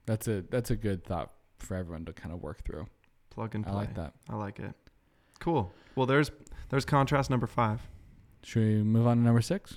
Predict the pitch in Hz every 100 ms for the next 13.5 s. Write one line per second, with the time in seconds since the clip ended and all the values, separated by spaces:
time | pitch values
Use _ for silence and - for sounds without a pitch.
0 | - - 160 - - - - 101 101 -
1 | - _ _ _ _ - - 127 175 165
2 | 95 - - _ _ - - - - 214
3 | 254 - - 208 - 196 214 - - -
4 | - - - 135 104 123 104 127 - 113
5 | 92 90 90 - 285 285 254 - - 156
6 | 143 139 135 - - 139 - 175 180 170
7 | 151 - - 156 190 220 - 180 - -
8 | - - 123 143 165 160 151 - 147 147
9 | 147 123 113 117 120 143 139 160 165 170
10 | - _ _ - - _ _ - 143 143
11 | 131 - 151 - 185 180 - 156 - 156
12 | 151 147 - - - 127 110 - 160 160
13 | 160 156 156 160